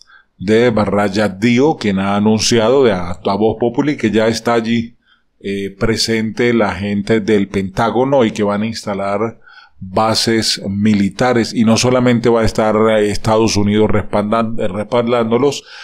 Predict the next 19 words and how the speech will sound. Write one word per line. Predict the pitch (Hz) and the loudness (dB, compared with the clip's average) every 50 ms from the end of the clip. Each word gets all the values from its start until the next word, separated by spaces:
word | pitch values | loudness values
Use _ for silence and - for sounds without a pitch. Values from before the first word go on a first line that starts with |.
| - - - | -20 -16 -6
sino | - - 117 117 107 | -2 0 2 2 4
también | 113 107 107 110 113 | 4 2 2 2 2
está | 117 113 - 123 117 | 0 0 0 0 2
la | 113 117 117 113 | 2 2 2 0
comunidad, | - 110 101 104 104 101 101 98 101 101 | 0 0 2 2 2 2 2 0 0 0
la | 104 110 110 110 | 0 -2 -2 -2
Commonwealth, | - 113 104 107 107 104 104 127 131 127 120 113 117 117 - - - _ - - - _ _ _ - | -2 -2 0 0 0 2 2 2 4 4 2 2 0 -4 -8 -16 -20 _ -20 -20 -20 _ _ _ -2
va, | 107 104 104 | -2 -2 -2
está, | 98 - - 127 | -6 -6 -4 -2
está | 117 98 - - 120 110 - | -2 -2 -2 -2 -4 -2 0
presente | - 104 104 98 - 110 110 104 98 104 107 | 0 0 0 0 0 0 0 0 0 0 0
la | 98 98 95 - | 0 -2 -4 -4
caricom, | - 98 98 95 95 - 135 139 139 143 147 - _ | -4 -4 -4 -2 -2 0 0 0 0 -2 -6 -10 _
entre | - 113 107 92 107 104 | -4 -4 -2 -2 -2 -2
las | 104 95 | -2 -2
cuales | - - 117 110 110 113 113 | -2 -2 0 0 0 0 0
hace | 110 110 - 113 110 | 0 0 0 0 -2
parte | - - 113 110 107 107 - - 113 98 - | 0 0 0 0 0 0 -2 -2 -2 -2 -2
Cuba | - - 139 151 143 123 117 117 110 110 - | 0 2 2 4 4 4 2 2 0 -4 -8